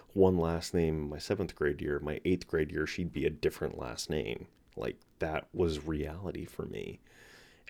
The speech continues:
And then the horror stories of the guys in the military where they would, like, they'd go to tech school or something, they'd get married, some gal, and then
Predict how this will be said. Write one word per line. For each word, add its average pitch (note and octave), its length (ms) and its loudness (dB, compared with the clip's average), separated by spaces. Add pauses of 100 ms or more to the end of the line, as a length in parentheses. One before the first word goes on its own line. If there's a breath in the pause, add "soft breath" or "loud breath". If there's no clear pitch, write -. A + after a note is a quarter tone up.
And F#2 160 2
then E2 220 2
the D#2 80 -6
horror E2 800 4
stories D2+ 640 -6
of D#2 120 -4
the D#2 100 -2
guys D#2 380 -4
in D#2+ 80 -4
the D2 80 -2
military C2+ 640 -2
where D2 200 -2
they C#2 160 0
would, C2+ 220 -4
like, - 280 -6 (460 loud breath)
they'd E2 220 2
go D#2+ 200 8
to E2 80 6
tech D#2+ 300 -4
school D2+ 260 2
or D#2 80 4
something, D#2+ 420 -4
they'd D2+ 200 -2
get - 220 2
married, D#2 400 -2
some D#2+ 280 -4
gal, D2+ 520 -6 (540 loud breath)
and E2 220 -2
then D2 380 -4